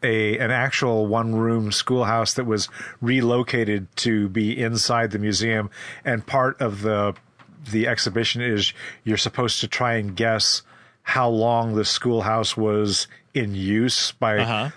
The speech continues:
Speaker 1: looking around the schoolhouse and finding the clues. And of course, immediately I was, my eye was drawn to this, uh, line of presidents around the top,
Speaker 2: Oh. <laughs>
Speaker 1: you know, and, and, like, and it, it, it ended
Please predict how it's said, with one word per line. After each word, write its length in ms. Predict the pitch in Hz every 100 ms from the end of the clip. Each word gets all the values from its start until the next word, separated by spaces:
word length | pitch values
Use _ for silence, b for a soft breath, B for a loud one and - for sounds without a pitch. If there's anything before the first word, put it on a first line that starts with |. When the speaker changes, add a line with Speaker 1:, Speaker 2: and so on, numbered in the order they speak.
| -
Speaker 1:
looking 340 | 135 127 120 117
around 500 | 110 117 117 117 107
the 80 |
schoolhouse 520 | 107 - 117 104 107 113
and 100 | 98
finding 380 | 117 113 107
the 60 | 101
clues. 480 | - 113 110 117 - B B B
And 220 | 131 113
of 100 | 104
course, 460 | - 127 113 - - _ -
immediately 520 | 117 120 113 117 110
I 120 | 107
was, 240 | 110 104 - B B B -
my 200 | 117 123
eye 180 | 113 113
was 180 | 110
drawn 380 | 98 113 107 107
to 100 | 104
this, 380 | 104 104 95 -
uh, 380 | 113 101 101 98 B B B
line 420 | 117 110 110 107
of 320 | 104 101 92 _ _
presidents 800 | - 113 104 101 104 101 - -
around 340 | - 107 104 101
the 80 | 101
top, 400 | 117 110 110 -
Speaker 2:
Oh. 280 | 165 123 110 226
<laughs> 100 | 202
Speaker 1:
you 60 |
know, 380 | - 107 101 107
and, 280 | 135 135 110
and, 220 | 131 107
like, 220 | 107 104
and 280 | 110 131 107
it, 340 | 110 123 131
it, 220 | - 131 -
it 100 | 120
ended 400 | 139 120 117